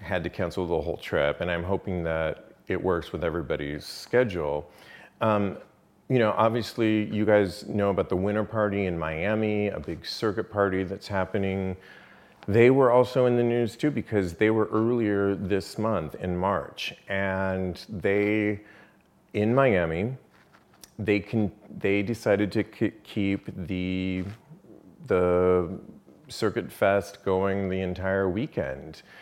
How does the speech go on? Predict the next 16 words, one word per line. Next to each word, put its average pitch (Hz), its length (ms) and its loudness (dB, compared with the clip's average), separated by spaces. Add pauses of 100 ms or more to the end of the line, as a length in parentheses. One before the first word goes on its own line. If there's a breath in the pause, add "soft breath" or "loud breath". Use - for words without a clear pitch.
(220 loud breath)
Well, 107 380 6
now 113 300 2
they're 117 440 2
kind 113 240 -2
of 104 120 -2
paying 92 320 -2
the 85 60 -4
price, 82 800 -4 (120)
because 87 280 -4
if 85 100 -4
you've 92 240 -2
looked 110 260 0
at 104 120 -2
the 101 60 -6
news 95 320 -2
recently, 82 800 -6